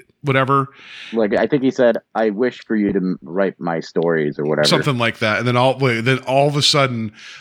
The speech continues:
Speaker 1: all of the, the works of Shakespeare are now in Maury's head, and he knows it word for word. And he's like, "Ah, fine."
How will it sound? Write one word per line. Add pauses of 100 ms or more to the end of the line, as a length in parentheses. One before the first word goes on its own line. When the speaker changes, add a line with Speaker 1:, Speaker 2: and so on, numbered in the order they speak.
(240)
Speaker 1:
all
of
the,
the
works
of
Shakespeare
are
now
in
Maury's
head,
and
he
knows
it
word
for
word.
And
he's
like,
"Ah,
fine."